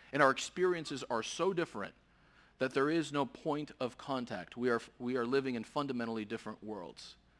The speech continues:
Uh, and there is no basis for unity, no basis for reconciliation. The result is the destruction of relationships, the fragmentation of society.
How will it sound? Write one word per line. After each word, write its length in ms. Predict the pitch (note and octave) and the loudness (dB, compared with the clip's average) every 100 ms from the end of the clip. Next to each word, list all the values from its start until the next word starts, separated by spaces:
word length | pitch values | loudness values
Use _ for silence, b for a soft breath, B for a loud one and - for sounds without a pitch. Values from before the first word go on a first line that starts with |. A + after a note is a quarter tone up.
| b b b b b | b b b b b
Uh, 160 | - A#2+ | 0 0
and 140 | B2+ B2 | 2 2
there 140 | B2+ | 2
is 140 | C3 | 2
no 120 | B2+ A#2 | 0 -2
basis 480 | A2 A#2 - A2 | 0 -2 -2 -8
for 160 | - G#2 | -8 -6
unity, 480 | G2+ C3 A#2+ A#2 A2+ | -2 -2 0 0 -2
no 220 | G#2+ G#2 | -2 -6
basis 540 | F#2+ G#2 - G#2 - - B B B | -6 -6 -6 -8 -10 -14 B B B
for 140 | - | -4
reconciliation. 840 | G#2 G#2+ G#2 - G#2 G2 G2+ - - - | -4 -4 -6 -6 -6 -4 -6 -8 -12 -16
The 80 | - | -10
result 460 | A2 A2 A#2 A2+ - | -8 -2 0 0 -4
is 260 | A2+ G#2 | -8 -8
the 120 | G#2+ | -8
destruction 520 | G#2 G2+ - D3 - G#2+ | -8 -6 -2 -2 -2 -8
of 100 | G2+ | -6
relationships, 600 | G#2 G#2 G#2 A2 G#2 - B | -6 -6 -6 -10 -12 -16 B
the 80 | - | -12
fragmentation 840 | A2+ - B2 A#2 A2+ A#2 G#2+ A2 | -8 2 2 2 -4 -4 -4 -6
of 80 | G#2 | -10
society. 600 | - G2+ G#2+ G#2 F2+ C2+ | -10 -8 -4 -6 -6 -14